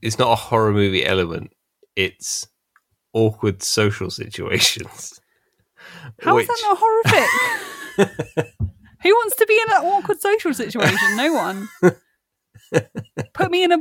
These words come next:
Speaker 2: blooming room with a ghost. I'd rather that.
Speaker 1: Than an awkward social situation. I know. Yeah, I
Speaker 2: Yeah.
Speaker 1: know. I know how true that is. <laughs> But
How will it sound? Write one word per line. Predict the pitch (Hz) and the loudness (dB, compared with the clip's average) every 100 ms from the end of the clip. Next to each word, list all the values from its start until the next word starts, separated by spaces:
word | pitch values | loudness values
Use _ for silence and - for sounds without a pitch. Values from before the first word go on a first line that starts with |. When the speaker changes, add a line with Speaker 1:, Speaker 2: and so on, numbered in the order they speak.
| 302 | 0
Speaker 2:
blooming | 302 320 330 277 | 0 2 2 0
room | 311 311 | 2 2
with | 302 | 2
a | |
ghost. | 277 349 302 - - _ _ | 2 2 2 -6 -14 _ _
I'd | 277 285 | -4 2
rather | 294 302 | 4 4
that. | 302 339 - - _ _ _ | 4 2 2 -4 _ _ _
Speaker 1:
Than | - 143 131 | 0 2 6
an | 120 | 6
awkward | 113 107 107 | 6 4 0
social | 110 104 101 | 0 -2 -4
situation. | 95 95 - 82 80 - - | -6 -6 -2 -2 -4 -6 -2
I | 127 | 0
know. | 127 117 92 80 | 2 2 2 -2
Yeah, | 123 104 | 0 2
I | 107 | 2
Speaker 2:
Yeah. | 117 | 2
Speaker 1:
know. | 120 117 123 | 0 0 0
I | 120 | 0
know | 123 135 | 0 0
how | 135 123 | 2 0
true | 120 131 | 0 0
that | 104 82 | 0 0
is. | 95 82 - _ _ _ - - _ _ | -2 -6 -12 _ _ _ -20 -20 _ _
<laughs> | - 107 - - - 831 - - - - _ _ _ _ _ _ 151 196 - - - - - - - | -2 0 -2 -8 -8 -10 -12 -10 -8 -8 _ _ _ _ _ _ -20 -16 -14 -12 -14 -14 -16 -14 -6
But | 98 - | -4 -4